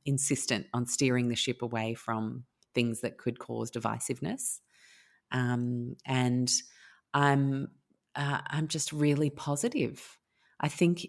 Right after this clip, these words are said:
and joyful, and I think, and optimistic. And I think if you lead from the front with those characteristics,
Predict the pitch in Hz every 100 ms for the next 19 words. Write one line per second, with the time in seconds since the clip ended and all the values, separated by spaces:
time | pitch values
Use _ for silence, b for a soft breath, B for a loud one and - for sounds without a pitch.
0 | - 151 139 139 147 240 - - - 147
1 | 139 139 170 160 - 135 139 165 - -
2 | 135 165 - - 110 - - 139 143 180
3 | 175 170 - 147 135 147 165 165 - 160
4 | 135 127 - 139 139 135 127 131 120 120
5 | - 120 - - 120 113 - 104 - -